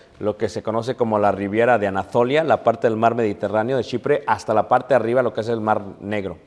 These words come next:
Entonces, toda es una región, Galacia. Entonces, cuando se manda esta carta es a todas las iglesias de Galacia. Pero aquí hay una experiencia que tiene Pedro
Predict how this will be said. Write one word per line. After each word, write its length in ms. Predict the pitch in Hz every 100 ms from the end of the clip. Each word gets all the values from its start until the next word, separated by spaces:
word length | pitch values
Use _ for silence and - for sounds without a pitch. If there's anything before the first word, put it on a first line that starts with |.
| - - _
Entonces, 360 | - 107 107
toda 360 | 143 165 196 185
es 80 | 151
una 140 | 170
región, 320 | 131 110 92 92 -
Galacia. 400 | 101 104 101 98 - - -
Entonces, 320 | - 135 127
cuando 220 | - 120
se 80 | 107
manda 140 | 127 165
esta 140 | 165
carta 200 | 156 147
es 100 | 147
a 80 | 135
todas 140 | 143
las 140 | 160 117
iglesias 280 | 127 120
de 80 | 107
Galacia. 380 | 95 95 - - - - - - - - -
Pero 340 | 165 156 147 - -
aquí 880 | 117 - 160 170 175 - - - _
hay 180 | 127 135
una 160 | 143 143
experiencia 920 | - - 120 135 139 - 156 151 -
que 100 | 123
tiene 240 | 127 131 135
Pedro 460 | 143 143 107 98